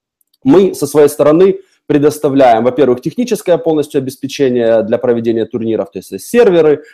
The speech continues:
интерфейс, э, регистрация и так далее, то есть вся администрирование турнира. А также платформа предоставляет, э, трансляции этих, э,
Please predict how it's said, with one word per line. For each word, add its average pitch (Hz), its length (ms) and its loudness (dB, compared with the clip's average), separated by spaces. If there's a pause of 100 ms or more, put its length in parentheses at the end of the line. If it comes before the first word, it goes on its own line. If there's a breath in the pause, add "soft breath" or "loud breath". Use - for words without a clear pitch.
интерфейс, 185 840 0 (260)
э, 110 260 2
регистрация 127 720 -2
и - 20 -2
так 113 220 -6
далее, 98 400 -4 (140)
то 143 60 -4
есть 131 140 -4
вся 156 140 2
администрирование 123 640 -4
турнира. 104 460 -6 (200 soft breath)
А 135 100 0
также 190 400 2
платформа 151 840 0
предоставляет, 139 840 -2 (140)
э, 110 480 4 (760)
трансляции 147 1000 -2 (300)
этих, 147 500 -4
э, 135 320 0